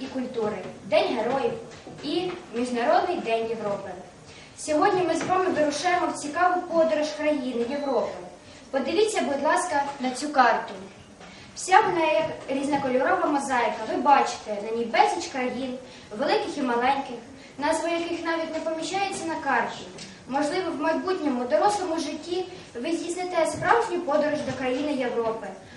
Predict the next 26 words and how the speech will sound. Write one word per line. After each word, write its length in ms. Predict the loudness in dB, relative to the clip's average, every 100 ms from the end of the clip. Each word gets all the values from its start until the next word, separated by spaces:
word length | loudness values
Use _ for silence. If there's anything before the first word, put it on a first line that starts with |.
| -6
А 100 | 0
ми 140 | 2
пропонуємо 640 | 2 0 0 0 0 0 0
вам 240 | 0 -2 -4
здійснити 580 | -6 -6 -4 -4 0 2
разом 280 | 4 2 -2 -4
із 120 | -2
нами 380 | 0 0 0 0 2
явну 360 | 2 4 2 0
мандрівку 460 | -2 -4 -8 -8
до 140 | -6 -2
деяких 360 | 0 0 0 -6
країн 300 | -6 -4 -2
Європи. 420 | -2 -2 -2 -4 -10 -14 -16 -16 -16 -18 -8
Отже, 360 | 0 0 2 0 0 -2
ми 140 | -2
вирушаємо 580 | 2 2 2 2 0 0
в 300 | -4 -8 -2
путь 200 | -2 -4 -14 -8
машиною 540 | -6 -2 0 0 0
часу. 500 | -2 0 0 0 -6 -12 -14 -18 -8 4
Але 220 | 6 6
не 120 | 4
забудь, 520 | 2 0 2 0 -2 -6 -14 -12
що, 120 | -10 -10 -12 -10
що 160 | -8